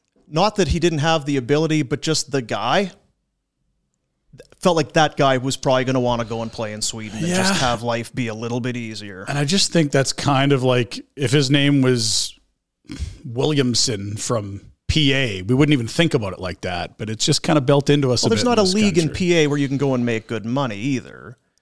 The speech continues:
Speaker 2: Uh,
Speaker 1: It would
Speaker 2: no,
Speaker 1: be to
Speaker 2: but
Speaker 1: go
Speaker 2: there's
Speaker 1: home and
Speaker 2: lots
Speaker 1: play
Speaker 2: of guys from Western Canada that go bank in easier leagues in Europe, for sure.
Speaker 1: Well, then what, whatever. It was not just that he's from Sweden necessarily. It's that there's another pro league.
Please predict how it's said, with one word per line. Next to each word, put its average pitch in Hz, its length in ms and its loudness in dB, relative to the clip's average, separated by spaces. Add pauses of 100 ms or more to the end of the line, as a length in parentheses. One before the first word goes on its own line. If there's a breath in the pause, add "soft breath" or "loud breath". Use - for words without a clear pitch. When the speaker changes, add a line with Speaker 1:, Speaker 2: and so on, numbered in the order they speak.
(120)
Speaker 2:
Uh, - 160 -14
Speaker 1:
It - 60 4
would - 80 6
Speaker 2:
no, 127 60 2
Speaker 1:
be 185 120 4
to 180 60 6
Speaker 2:
but - 80 0
Speaker 1:
go 196 100 4
Speaker 2:
there's 190 140 4
Speaker 1:
home 160 280 6
and 151 80 2
Speaker 2:
lots 131 140 2
Speaker 1:
play 143 220 6
Speaker 2:
of 143 140 2
guys 120 120 -2
from 110 320 -6 (480)
Western 127 320 -2
Canada 123 380 0
that 117 80 -8
go 120 120 -4
bank 123 400 -4
in 110 320 -6 (200)
easier 127 340 2
leagues 117 240 0
in 110 80 -2
Europe, 131 380 -2 (280)
for - 140 -12
sure. - 300 -6 (180)
Speaker 1:
Well, 180 220 2
then 151 300 2
what, 139 260 -2
whatever. 151 480 2
It 139 80 -2
was 135 120 -2
not 160 220 2
just 151 200 0
that 131 100 -4
he's 127 180 0
from 104 420 -2 (600)
Sweden 139 380 2
necessarily. 127 520 2
It's - 80 0
that 143 80 -4
there's 151 200 2
another 143 380 2
pro 160 320 2
league. 131 480 0